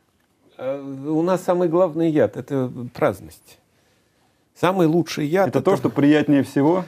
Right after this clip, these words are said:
Speaker 1: Да, это праздность. Ну и следующий яд — это репроду-, э, репродуктивное падение концентрации гормонов, все речь размножения.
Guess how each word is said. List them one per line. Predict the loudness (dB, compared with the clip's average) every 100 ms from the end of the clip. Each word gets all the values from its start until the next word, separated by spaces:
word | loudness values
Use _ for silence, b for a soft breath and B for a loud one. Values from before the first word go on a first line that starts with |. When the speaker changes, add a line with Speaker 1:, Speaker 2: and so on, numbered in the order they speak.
| -6
Speaker 1:
Да, | 2 4 4
это | 2 0
праздность. | 2 2 4 0 -2 2
Ну | 2
и |
следующий | 2 2 2 2 0 0
яд — | 4 4 2
это | 0 -2 2 0 2 2 2
репроду-, | 0 -4 -6 -6 -2
э, | 0 2 2 2 2
репродуктивное | -2 -4 -6 -6 -4 -2 0 0
падение | -2 0 0 0 -2
концентрации | -6 -10 -10 -2 -2 -2 -8
гормонов, | -4 -4 -4 -8 -10 -16
все | -6 -4
речь | -4 -6
размножения. | -8 -6 -6 -6 -10 -14 -18